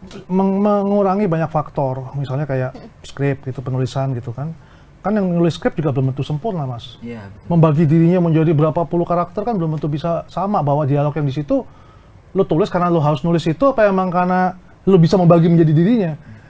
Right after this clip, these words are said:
Speaker 1: Nah, itu satu, jadi udah pasti akan banyak lobang. Kedua, aktornya. Bisa nggak langsung menerjemahkan skrip itu sesuai dengan apa yang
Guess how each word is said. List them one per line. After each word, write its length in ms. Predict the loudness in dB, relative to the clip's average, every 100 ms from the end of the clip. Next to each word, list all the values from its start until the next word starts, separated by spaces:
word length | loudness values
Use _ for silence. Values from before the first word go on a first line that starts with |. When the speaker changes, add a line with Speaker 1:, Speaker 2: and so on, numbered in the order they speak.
| -20 -16
Speaker 1:
Nah, 40 | -8
itu 120 | -4
satu, 340 | -2 -2 0
jadi 160 | 2 2
udah 140 | 2
pasti 240 | 0 -2 -2
akan 220 | -2 -2
banyak 240 | 0 -2 -6 -18 -20 -20 -20 -6
lobang. 520 | 2 2 2 -2 -10
Kedua, 540 | -6 0 4 6 4 -2 -20 -20 -20 -20 -2
aktornya. 880 | 0 2 0 2 2 2 0 -4
Bisa 240 | -2 2 2
nggak 160 | 2
langsung 320 | 0 0 0 0
menerjemahkan 580 | 0 2 0 0 -2
skrip 260 | -2 -2 -2
itu 240 | -4 0 -2
sesuai 420 | -2 -2 0 0
dengan 260 | 0 0
apa 200 | -2 -2
yang 140 | -2